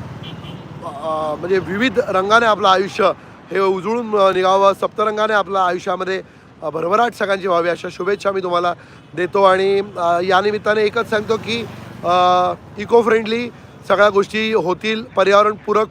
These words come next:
होळी असेल, पर्यावरणपूरक रंगाचा वापर असेल, याचा पण आपण विचार सगळ्यांनी केलाच पाहिजे. गोविंदा सिंग यांनी म्हटलंय, "हॅपी होली मयुरेश भाई." अ, सगळ्यांना होळीच्या खूप, खूप, खूप, खूप शुभेच्छा. धन्यवाद.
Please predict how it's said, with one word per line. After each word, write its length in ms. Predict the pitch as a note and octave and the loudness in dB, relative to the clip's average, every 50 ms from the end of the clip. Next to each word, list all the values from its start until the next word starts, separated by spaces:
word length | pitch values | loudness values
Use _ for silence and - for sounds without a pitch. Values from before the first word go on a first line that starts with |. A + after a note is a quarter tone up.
| - | -2
होळी 200 | - G3 G3+ G#3+ | -2 0 2 2
असेल, 300 | G#3+ G#3 - G#3+ G#3+ A3 A3+ - - - - - - - | 0 0 0 -2 -4 -4 -6 -10 -20 -20 -20 -10 -2 0
पर्यावरणपूरक 600 | F#3+ F#3+ G3+ G3+ G#3+ A3 G3 F#3 G#3 G#3+ G#3 G3 | 2 4 4 4 2 2 2 -2 -2 -2 0 0
रंगाचा 400 | F#3+ F#3+ G3 F#3+ G3+ G3 G#3 G3 | -2 -2 0 -2 -2 0 2 2
वापर 280 | G3 F#3 F3 G#3 G3+ | 2 2 0 -2 -4
असेल, 320 | G3+ F#3+ - A3 G#3+ A3+ A#3 - - - - - - - D#3 | -4 -2 -2 -2 -2 -2 -4 -8 -20 -20 -20 -20 -14 -12 -6
याचा 340 | E3+ F#3+ F#3+ G3 - B3+ B3 | -2 0 0 0 2 0 0
पण 240 | A#3+ G#3 B3+ B3+ A#3+ | 0 0 -2 -2 0
आपण 280 | G#3 F#3+ E3 G#3+ G#3+ G#3 | -2 -2 0 0 -2 -2
विचार 300 | F#3+ F#3 - G#3 G3 F#3 | -2 -4 0 0 0 0
सगळ्यांनी 280 | E3+ G3 F#3 F#3+ G3+ | -2 -4 -4 -2 -4
केलाच 320 | G3 - F#3+ F#3 G3 G3+ E3+ | -4 -4 -2 -2 -2 -2 -2
पाहिजे. 340 | F#3 G3+ G3+ G3+ G#3+ A3 - - - - - - - - | -2 -4 0 0 -2 -2 -2 -8 -20 -20 -20 -20 -14 -4
गोविंदा 360 | E3 G3+ G#3 A3 A3+ G#3 A3+ A3+ | -2 0 0 0 2 0 0 0
सिंग 280 | - - A#3 A#3 A3+ | 0 -4 -6 -4 -2
यांनी 220 | A3+ A3 G#3+ A3+ A3+ | -2 -2 -2 -2 -2
म्हटलंय, 320 | G#3 G#3 G3 G3 G#3+ G#3+ | -2 -2 -2 -2 -4 -2
"हॅपी 320 | G3 G3+ F3+ F#3+ F3+ - | 0 0 -2 -2 -2 0
होली 200 | G#3 G#3+ G#3 G3+ | 0 2 2 0
मयुरेश 320 | G3+ G3+ G3+ G3+ G3+ G3+ F#3+ | 0 0 2 2 2 0 0
भाई." 260 | F#3 F#3+ F#3+ G3+ G#3+ A3+ - - - - - - - - | 2 2 0 0 -2 -6 -14 -20 -20 -20 -20 -14 -4 0
अ, 180 | E3 F3+ F3+ F3+ - | 2 2 2 0 0
सगळ्यांना 260 | F#3+ E3+ F#3+ G3 G3+ | -2 -2 0 0 0
होळीच्या 520 | G3 F#3 F3+ F3+ G3+ F#3 - A3+ F#3+ G3 F#3 - - - - - - | 0 2 0 0 0 0 0 0 0 0 -2 -6 -16 -20 -20 -12 -4
खूप, 200 | - A#3+ A#3+ E3+ - - | -2 -2 -2 -2 -6 -12
खूप, 200 | G#3+ G#3 G#3+ G3 F3 - - | -10 -10 -10 -12 -16 -12 -4
खूप, 220 | - G3+ G3 - | -4 -4 -2 -2
खूप 240 | - A3 G3+ D#3 - | -2 -4 -2 -2 -2
शुभेच्छा. 480 | - F3 F3+ G3 F#3 - - G#3+ G#3+ A3+ - - - - - - - - | 0 2 2 2 0 2 2 2 2 2 -2 -8 -14 -14 -14 -14 -10 -6
धन्यवाद. 440 | D3+ F#3 G3+ G#3 G#3 G#3 G#3 G#3+ A3 | -2 0 2 2 4 4 4 2 2